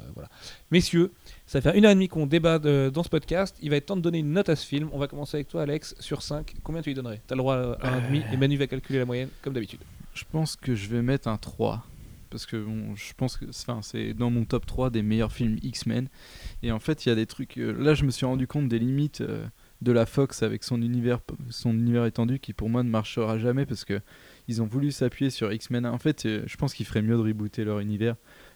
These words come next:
Speaker 2: avant de s'enterrer dans une merde folle, parce que là, on voit que X, ils s'appuient sur X-Men un, qui est quand même un,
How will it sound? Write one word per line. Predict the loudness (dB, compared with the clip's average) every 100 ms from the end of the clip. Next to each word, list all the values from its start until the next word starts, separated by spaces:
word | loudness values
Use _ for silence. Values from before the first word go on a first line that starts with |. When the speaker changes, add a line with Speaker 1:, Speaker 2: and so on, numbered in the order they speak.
| -2
Speaker 2:
avant | 2 2
de | 2
s'enterrer | -2 -2 2 2 2
dans | 2
une | 0 0
merde | 0 0 2 2 2
folle, | 0 0 0
parce | -2 0
que | 2
là, | 2 2
on | 0
voit | 2 0
que | 0 -4
X, | -6 -6 -6
ils | -4
s'appuient | 2 2 4 2
sur | 4
X-Men | 0 2 2 2
un, | 2
qui | 0 0
est |
quand | 0
même | 2
un, | 2